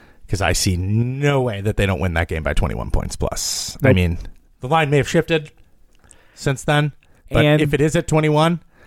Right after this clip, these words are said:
Speaker 1: bet the house on the Buckeyes because they are going to run up the score
Speaker 2: Exactly,
Speaker 1: because
Speaker 2: that's
Speaker 1: they
Speaker 2: exact-
Speaker 1: wanna show that they deserve to be in the college football playoff. So,
Speaker 2: Yep.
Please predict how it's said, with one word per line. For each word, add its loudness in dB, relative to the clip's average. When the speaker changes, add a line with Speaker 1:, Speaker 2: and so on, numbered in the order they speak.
Speaker 1:
bet 0
the 2
house 0
on 2
the 0
Buckeyes 0
because 0
they 2
are 2
going -2
to -4
run 2
up -2
the -14
score 2
Speaker 2:
Exactly, 2
Speaker 1:
because 4
Speaker 2:
that's -6
Speaker 1:
they 2
Speaker 2:
exact- 6
Speaker 1:
wanna 4
show 2
that -6
they -2
deserve 0
to -6
be 2
in 0
the -6
college 0
football 2
playoff. 2
So, 6
Speaker 2:
Yep. 2